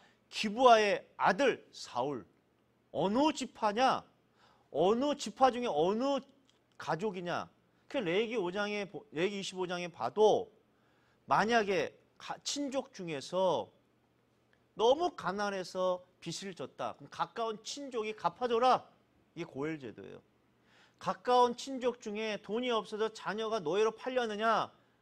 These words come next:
그럼 가까운 친족이 가서 그 아이를 사서 돌려줘라. 이 정도인 줄 아십니까?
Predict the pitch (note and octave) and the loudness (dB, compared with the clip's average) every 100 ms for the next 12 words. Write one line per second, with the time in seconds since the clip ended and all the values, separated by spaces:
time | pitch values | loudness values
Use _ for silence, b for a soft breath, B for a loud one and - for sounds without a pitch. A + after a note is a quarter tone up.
0 | _ _ - C4 A#3+ F3 - C4 C4 D4 | _ _ -6 -4 -2 -6 0 0 0 -6
1 | C4+ C#4 C4 G3 F#3 - C4 G3 - B3+ | -4 -2 -2 0 -2 6 8 8 4 4
2 | A3 A#3+ A#3+ - C#4 - C4 - B B | 6 6 4 4 0 6 6 6 B B
3 | B _ _ _ _ _ _ F#3+ A#3 A#3+ | B _ _ _ _ _ _ -2 2 0
4 | D3+ E3+ G#3 C3+ - _ _ _ _ _ | 0 2 2 2 -8 _ _ _ _ _
5 | C#3 D#3 A#3+ B3+ A#3+ G#3+ F3 C3+ D3+ C#3 | -10 -4 -4 -2 -6 -2 -4 -4 -14 -10
6 | B2+ D3 | -6 -6